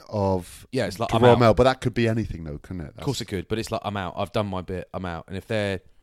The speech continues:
Speaker 2: they haven't got it, that is a bloody shame. But you've done your bit.
Speaker 1: It's
Speaker 2: And
Speaker 1: nearly four weeks.
Speaker 2: th-, and you told them you sent it. They're
Speaker 1: Yeah.
Speaker 2: having you on our kid.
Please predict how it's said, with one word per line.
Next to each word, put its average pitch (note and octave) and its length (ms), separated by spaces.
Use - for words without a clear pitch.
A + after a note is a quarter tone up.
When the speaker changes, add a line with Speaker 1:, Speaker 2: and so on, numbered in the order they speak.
Speaker 2:
they A#2+ 120
haven't G2+ 200
got G#2 180
it, F2 180
that F#2+ 180
is F2 100
a E2 60
bloody F2 220
shame. E2 420
But F2+ 160
you've F#2 160
done F#2 200
your F2 120
bit. E2+ 360
Speaker 1:
It's F2 120
Speaker 2:
And E2+ 120
Speaker 1:
nearly D3 200
four C#3+ 340
weeks. - 540
Speaker 2:
th-, - 120
and G#2+ 100
you G#2 100
told G2 300
them F2+ 100
you F2+ 60
sent F2+ 320
it. D#2 200
They're G2+ 100
Speaker 1:
Yeah. F#2+ 100
Speaker 2:
having F2 120
you F2 120
on E2+ 60
our D#2+ 120
kid. D#2+ 260